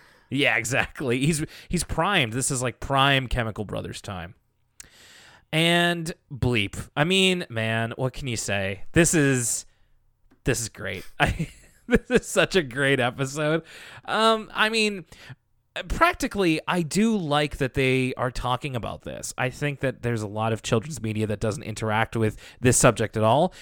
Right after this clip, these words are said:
And to your point, it's really hard to do right. It's really hard to put home the message that you want because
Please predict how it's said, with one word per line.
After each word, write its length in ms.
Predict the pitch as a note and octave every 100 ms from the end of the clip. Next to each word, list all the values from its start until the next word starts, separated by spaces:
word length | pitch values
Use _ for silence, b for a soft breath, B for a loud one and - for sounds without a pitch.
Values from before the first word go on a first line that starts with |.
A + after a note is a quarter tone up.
| B
And 180 | - F#3
to 80 | F3
your 160 | F#3+ F#3+
point, 320 | A3 D#3+ C#3
it's 180 | D3 -
really 380 | C#3 D#3+ F#3+ F#3
hard 240 | C#3+ D3+
to 80 | C#3
do 220 | C3 B2
right. 440 | G#2 G#2+ G#2+ - - b b -
It's 160 | A#2
really 220 | C#3+ D3+ C3+
hard 280 | C3 B2+
to 140 | - G#2 G#2+ _ _ _ -
put 180 | A3+ F3+
home 200 | F3+ D#3+
the 60 |
message 320 | D3 D#3+ D3 C3
that 140 | C3+
you 120 | G#2+
want 400 | C3 B2+ G#2 - b b b b -
because 680 | - C3 A2 A2+ A2+ -